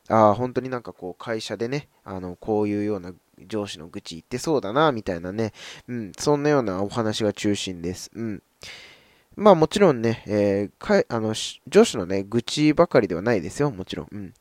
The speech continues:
会社の一場面切り取ったものだったりとか、なんかお料理の動画とかも上げられてたかな。うん。なんですけれど、そうそう。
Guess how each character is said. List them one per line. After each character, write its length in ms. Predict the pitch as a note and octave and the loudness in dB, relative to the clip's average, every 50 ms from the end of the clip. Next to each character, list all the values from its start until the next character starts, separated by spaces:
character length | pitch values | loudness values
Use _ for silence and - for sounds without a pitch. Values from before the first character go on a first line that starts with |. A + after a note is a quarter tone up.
| - | -10
会 200 | - - A2 G#2+ | -4 -2 -2 0
社 120 | - - G#2+ | -2 -4 -6
の 60 | G#2 | -6
一 200 | G#2 G2 - A2 | -8 -8 -4 -2
場 120 | G2 A2+ | -2 -2
面 160 | G#2+ G2 F2+ | -2 -2 -6
切 120 | F#2 - G#2 | -10 -10 -12
り 80 | G2 | -8
取 120 | G2+ G#2+ G2 | -6 -6 -6
っ 40 | - | -6
た 80 | - | -8
も 140 | F2 F2+ G2 | -10 -10 -10
の 80 | F#2+ F#2 | -10 -10
だ 100 | E2 D2+ | -10 -12
っ 40 | |
た 120 | - - D#2 | -10 -10 -12
り 80 | D2+ | -10
と 100 | - F2 | -10 -8
か、 140 | - F#2+ F#2 - - - - | -8 -8 -10 -10 -14 -14 -12
な 60 | - | -6
ん 40 | - | -2
か 60 | - | 2
お 140 | G2+ A#2 D3 | 4 4 4
料 220 | F3 A#3+ G4+ G4+ F4+ | 6 8 8 8 8
理 100 | B3+ B2+ | 6 4
の 120 | A#2 A2 | 0 0
動 200 | G#2 A2+ G#2+ A2 | 0 2 2 4
画 100 | A2 G#2+ | 2 2
と 100 | - A2+ | 0 -2
か 120 | - F#2+ | -6 -8
も 240 | F2 E2+ E2+ C#2 - - _ _ _ _ _ _ _ | -10 -10 -12 -16 -16 -18 _ _ _ _ _ _ _
上 140 | - A#2 A#2 | -4 -2 0
げ 80 | A2+ A2+ | 2 4
ら 100 | A2+ A#2 | 4 4
れ 100 | A#2 A2+ | 4 0
て 120 | - A#2 | -2 -4
た 100 | G2+ F#2 | -6 -6
か 140 | - - A2 | -6 -6 -4
な。 200 | C3+ F3+ G3 F3 _ - | -4 -4 -4 -6 _ -10
う 60 | - | -8
ん。 280 | A2+ A2 G#2 G2 E2 - - _ _ _ _ _ _ - - - - - - - | -6 -6 -6 -8 -10 -12 -16 _ _ _ _ _ _ -14 -14 -14 -14 -16 -18 -8
な 140 | - B2 A#2+ | -4 -2 -2
ん 60 | G#2+ | -2
で 100 | G2+ G2+ | -2 -6
す 100 | G2 - | -8 -8
け 120 | - - - | -10 -12 -10
れ 100 | - - _ | -10 -10 _
ど、 360 | - D#3 D#3 C#3+ A2+ F#2+ - - _ _ _ _ _ - - | 6 8 8 8 8 6 4 -2 _ _ _ _ _ -20 -14
そ 220 | - - - C3+ A2+ | -6 0 0 0 0
う 40 | |
そ 300 | A2 - A#2 G#2+ G2 - - | 0 0 2 2 2 0 -2
う。 160 | _ - - | _ -20 -20